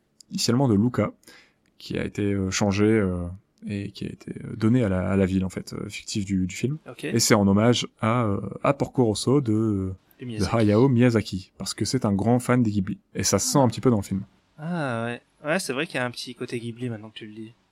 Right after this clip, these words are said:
Speaker 1: Donc monsieur Ercole, il est, il est riche, euh, vantard, il terrorise les autres enfants, mais les adultes, il laisse couler. <laughs> Et il est malhonnête.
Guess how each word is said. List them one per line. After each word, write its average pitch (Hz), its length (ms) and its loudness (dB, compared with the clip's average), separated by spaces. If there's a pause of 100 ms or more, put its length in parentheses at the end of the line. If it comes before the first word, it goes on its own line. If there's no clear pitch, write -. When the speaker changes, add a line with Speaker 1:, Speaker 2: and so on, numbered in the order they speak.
Speaker 1:
Donc 123 220 2
monsieur 127 420 6
Ercole, 127 460 6 (320)
il 110 140 2
est, 104 220 4
il 101 120 2
est 104 100 8
riche, 104 460 2
euh, 95 120 -4 (200)
vantard, 113 600 2
il 90 60 -2
terrorise 107 580 4
les 98 160 4
autres 117 260 2
enfants, 113 420 -2 (580)
mais 117 160 10
les 117 180 10
adultes, 120 360 6
il 110 80 8
laisse 110 160 6
couler. - 340 8 (280)
<laughs> 208 680 4
Et 123 100 8
il 139 60 12
est 156 60 10
malhonnête. 104 480 8